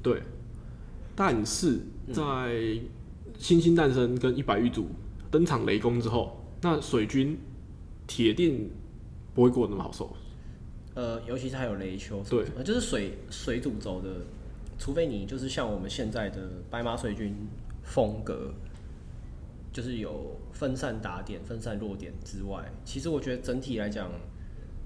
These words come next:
Speaker 2: 好，就是环境预测真的是一件蛮困难的事情。
Speaker 1: 对。
Speaker 2: 它，它太复杂，它是个庞大的食物链。那我想先聊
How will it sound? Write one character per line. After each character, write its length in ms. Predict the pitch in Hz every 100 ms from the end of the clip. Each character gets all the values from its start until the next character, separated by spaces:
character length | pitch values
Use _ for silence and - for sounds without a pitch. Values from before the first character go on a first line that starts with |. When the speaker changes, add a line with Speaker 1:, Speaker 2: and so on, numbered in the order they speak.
| - -
Speaker 2:
好， 220 | - 101
就 120 | 113 214
是 80 | 196 - - -
环 240 | - 143 175
境 160 | 202
预 100 | 185
测 140 | 180 156
真 140 | 156
的 40 |
是 80 | 139
一 60 | 147
件 100 | 131
蛮 140 | 107
困 180 | 104 123
难 120 | 85
的 80 | 85
事 160 | - 87
情。 140 | - -
Speaker 1:
对。 140 | 135
Speaker 2:
它， 60 | 151
它 160 | 170
太 180 | - 135 - - - -
复 240 | - 180
杂， 120 | 127 135
它 60 |
是 80 | 170
个 120 | 151 - - - - - -
庞 240 | - 117
大 160 | 139 127
的 60 | 110
食 260 | - 98
物 140 | 107 107
链。 180 | 101 - - - - - - 220
那 360 | 214 190 147 - - - - - - - -
我 80 | 165
想 140 | 170
先 240 | 175 180
聊 480 | 147 101 98 101 101